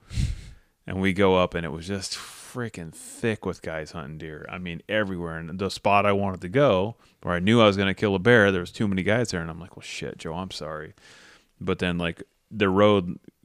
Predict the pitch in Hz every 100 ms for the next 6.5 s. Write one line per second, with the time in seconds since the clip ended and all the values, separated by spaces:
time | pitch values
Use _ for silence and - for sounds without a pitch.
0 | _ _ _ _ _ _ _ - - _
1 | _ _ _ - 107 104 98 90 98 107
2 | 107 95 90 76 85 87 87 92 71 90
3 | 107 95 87 - 85 - 67 - - 82
4 | 78 - - - 120 120 117 113 - -
5 | 92 90 - - 82 78 - - 92 90
6 | - 73 69 69 -